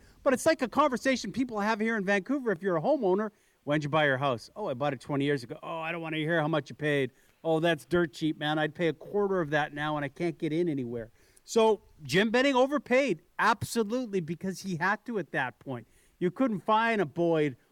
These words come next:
or a Vesey to come for low numbers to go, "Can you fill out the bottom six?" No, they thought they were better players at that point. But now you, you grab from the Leafs, you help out. Boyd will be in the lineup as soon as he gets through quarantine,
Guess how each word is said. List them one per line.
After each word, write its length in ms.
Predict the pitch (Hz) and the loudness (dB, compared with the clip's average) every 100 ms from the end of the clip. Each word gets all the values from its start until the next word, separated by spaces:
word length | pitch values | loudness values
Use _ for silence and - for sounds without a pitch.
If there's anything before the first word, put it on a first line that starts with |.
| _ | _
or 200 | 156 160 | 0 0
a 60 | 147 | 0
Vesey 540 | 117 196 175 - 185 | 0 0 0 -2 -2
to 100 | 156 | -2
come 320 | 156 180 170 | 0 0 0
for 200 | - 160 | -2 0
low 140 | 160 156 | 2 2
numbers 300 | 160 156 131 | 0 -2 -4
to 60 | |
go, 160 | 147 131 | -6 -4
"Can 160 | 156 143 | -4 -4
you 60 | |
fill 220 | 131 190 | -4 -2
out 100 | 185 | -2
the 60 | 160 | -4
bottom 300 | 147 165 156 | -2 -2 -2
six?" 360 | - 196 - - _ _ - | -8 -12 -12 -20 _ _ 0
No, 180 | 233 | 2
they 140 | 208 220 | 4 2
thought 260 | - 226 | 2 0
they 80 | 208 | 2
were 100 | 196 | 2
better 240 | 160 190 190 | 2 0 0
players 360 | 196 262 214 | 0 0 0
at 140 | 170 151 | -2 0
that 260 | 131 - | -2 -4
point. 280 | - 120 - _ _ _ _ - | -10 -12 -12 _ _ _ _ -8
But 140 | 151 | -2
now 300 | 156 175 247 | 2 2 2
you, 220 | 214 170 | 2 -2
you 160 | 165 147 | 0 -4
grab 420 | 120 151 175 226 | 0 0 2 0
from 200 | 240 240 | -2 -2
the 80 | 226 | 0
Leafs, 440 | 165 170 208 - 156 | 0 0 -4 -8 -4
you 140 | 147 | -2
help 320 | 151 190 - | 2 0 2
out. 360 | 170 220 180 123 | 0 0 -4 -4
Boyd 260 | 147 180 | 0 0
will 160 | 175 180 | 0 -4
be 160 | 156 185 | 0 0
in 80 | |
the 80 | 175 | 0
lineup 380 | 160 165 196 185 | -2 -2 -2 -6
as 100 | 147 | -10
soon 160 | 190 175 | -4 -4
as 100 | 185 | -4
he 80 | |
gets 220 | 160 175 - | -6 -6 -4
through 200 | 185 170 | -8 -8
quarantine, 600 | - 180 190 - 220 | -4 -2 -2 -4 -8